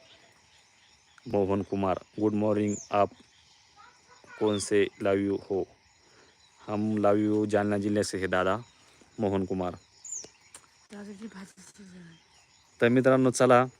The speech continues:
Speaker 1: आता कल्पनाला तिकडं भाजी करायला घेऊन जायची. कोथिंबीर बघा, हे बघू शकताय.
Speaker 2: वळ करायचं
Speaker 1: दादा
Speaker 2: आहे
Speaker 1: जवळ
Speaker 2: का?
Speaker 1: पानवडीला,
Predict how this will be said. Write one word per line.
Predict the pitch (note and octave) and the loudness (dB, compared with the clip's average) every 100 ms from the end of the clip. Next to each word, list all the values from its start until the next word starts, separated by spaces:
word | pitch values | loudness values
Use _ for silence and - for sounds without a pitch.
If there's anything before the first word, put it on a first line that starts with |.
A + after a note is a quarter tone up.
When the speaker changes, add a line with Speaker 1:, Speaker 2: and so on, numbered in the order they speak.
| _ - A2 | _ -8 -4
Speaker 1:
आता | G#2 A2 A2 A2+ A2 A2 G#2+ A2 G#2+ | 0 2 2 2 2 2 0 -2 -4
कल्पनाला | A2+ A2+ A2 A2 | -6 -4 -2 -2
तिकडं | G#2 G#2+ G#2+ G#2 G#2 G2 | -4 0 4 6 6 4
भाजी | G2 G#2 | 0 0
करायला | G#2 G2+ G2+ | 2 2 2
घेऊन | G2 F#2+ G2+ | 2 0 2
जायची. | G2+ F#2+ G#2 | 2 2 -2
कोथिंबीर | - A2 G2+ G2 G2 | 0 0 0 0 4
बघा, | G2+ G2 G2 G#2+ A#2 _ _ _ _ - | 6 6 6 4 -4 _ _ _ _ -14
हे | G2+ | -4
बघू | G2+ G2 | 0 0
शकताय. | - F#2 G2+ F#2+ A2 - _ _ _ _ _ _ _ _ _ _ _ - - | -2 -4 -2 -2 -4 -12 _ _ _ _ _ _ _ _ _ _ _ -20 -14
Speaker 2:
वळ | A3 A3 | -12 -10
करायचं | A3+ A#3 A3 | -10 -10 -2
Speaker 1:
दादा | G#2 G2+ | 0 2
Speaker 2:
आहे | G#2 G2 | 2 2
Speaker 1:
जवळ | G#2 G#2 G#2 | 2 4 2
Speaker 2:
का? | F#2+ | 0
Speaker 1:
पानवडीला, | G#2 G#2 G#2 G2+ F#2+ | 0 0 0 0 0